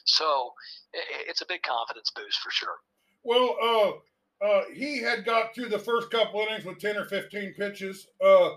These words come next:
Speaker 2: but then when you guys started getting to him, now he's starting to throw thirty pitches, uh, an inning,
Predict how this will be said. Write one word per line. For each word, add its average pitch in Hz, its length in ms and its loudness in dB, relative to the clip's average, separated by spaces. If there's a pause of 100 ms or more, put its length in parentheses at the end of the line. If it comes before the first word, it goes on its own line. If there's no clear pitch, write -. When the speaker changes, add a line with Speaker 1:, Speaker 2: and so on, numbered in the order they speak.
(440)
Speaker 2:
but 180 120 -4
then 240 160 -2
when 233 120 -2
you 226 60 -4
guys 226 200 0
started 226 320 0
getting 226 260 0
to 240 220 -4
him, 220 80 -4
now 220 200 -2
he's 202 120 -4
starting 220 280 -2
to - 60 -12
throw 196 220 -4
thirty 190 280 0
pitches, 139 420 -10
uh, 147 320 -2 (180)
an 143 300 -2
inning, 160 360 -6